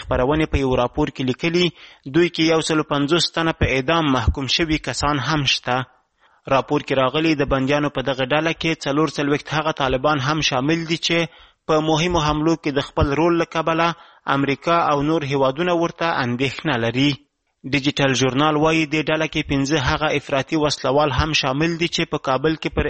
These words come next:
انټرکانټیننټل هوټل د دوه زره اتلسم کال په حمله کې دخیل ګڼل شوي. په هغې حمله کې د څوارلسو بهرانیانو په ګډون څلوېښت تنه ووژل شول.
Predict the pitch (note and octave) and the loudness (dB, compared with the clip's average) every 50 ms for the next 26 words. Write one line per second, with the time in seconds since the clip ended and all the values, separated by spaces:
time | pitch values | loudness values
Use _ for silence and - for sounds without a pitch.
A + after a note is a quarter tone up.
0 | D3 D#3+ D#3 - D#3+ D3+ C#3+ - C#3+ C3+ C3 C3 C3 C3+ C3+ C3+ - F3 F3 E3 | 0 0 0 0 -2 -4 -2 -2 -4 -2 -2 -2 0 0 0 0 0 0 0 2
1 | D3 E3 E3 - - E3 E3 E3+ D#3+ - - - - - _ _ D3 D3 C3 D#3 | 2 0 0 0 0 0 0 0 -2 -4 -14 -20 -20 -20 _ _ -2 0 2 0
2 | D#3+ D3 D#3+ D#3+ D#3 D3+ D3 - D3+ D3 D3 - - F3 E3+ E3 - - E3+ E3 | 0 2 2 2 2 2 0 0 -2 -2 -2 0 0 -2 -2 -2 -2 0 0 0
3 | D#3+ - - C#3+ C3 C3+ C3+ C#3+ D3+ E3+ F3 - - C#3 B2+ A2+ B2 A2+ - - | 0 0 -2 0 0 2 2 2 2 2 2 0 -2 -2 -2 -2 0 0 0 -2
4 | C#3 B2+ A#2 B2+ B2 A#2+ B2 A#2+ A2+ - - - C3 B2 C3 C#3 C#3+ C#3 - _ | -2 -4 -2 -2 0 0 0 0 0 -2 0 0 0 2 2 2 2 0 -2 _
5 | - - - _ _ _ D3+ B2 - C3 C3 C3+ D3 C#3+ B2+ B2+ B2 B2 C#3 D3+ | -20 -20 -20 _ _ _ 0 2 2 2 2 2 0 0 0 -2 -2 0 2 0
6 | D#3 - - E3 D3+ C#3 C#3 - - - D#3+ D#3 D#3 D3+ D3 - - C3+ C3 A#2+ | 2 2 0 0 0 0 -4 -4 -2 -2 -2 0 0 -2 -2 -2 -2 -2 -2 -2
7 | B2+ C3+ B2+ C3+ D3 D#3 D#3+ D#3 - - C#3+ A#2+ B2 B2+ B2+ D3+ E3+ E3+ D#3+ - | 0 0 0 2 2 0 0 -2 -2 -4 -4 -2 -2 0 2 2 0 0 0 -2
8 | - C3+ C3+ D3 E3+ D#3 - - - - F3+ F3+ E3 C#3+ A#2+ A2+ - A2+ A#2+ A#2+ | -4 -2 0 0 2 2 0 -2 -2 -2 -2 0 0 0 0 -2 -2 -2 0 2
9 | A#2 A#2+ A#2+ A2 B2 B2+ B2 A2+ - - - C#3 C3+ C3+ C3 | 2 2 2 2 0 0 0 -2 -2 0 0 0 0 0 -4